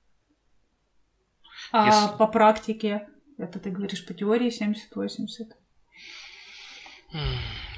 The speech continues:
Speaker 2: сложно оценить в цифрах, да? М. Наверное, процентов пятьдесят.
Speaker 1: Мгм.
Speaker 2: То есть я как бы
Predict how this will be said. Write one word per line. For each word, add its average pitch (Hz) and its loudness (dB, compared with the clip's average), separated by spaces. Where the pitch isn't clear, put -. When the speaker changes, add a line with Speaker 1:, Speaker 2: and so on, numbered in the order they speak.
Speaker 2:
сложно 151 4
оценить 139 0
в - -2
цифрах, 143 2
да? 131 -2
М. 110 -12
Наверное, 131 2
процентов 120 -2
пятьдесят. - -8
Speaker 1:
Мгм. 226 4
Speaker 2:
То 143 4
есть - 4
я 135 6
как 127 -2
бы 110 0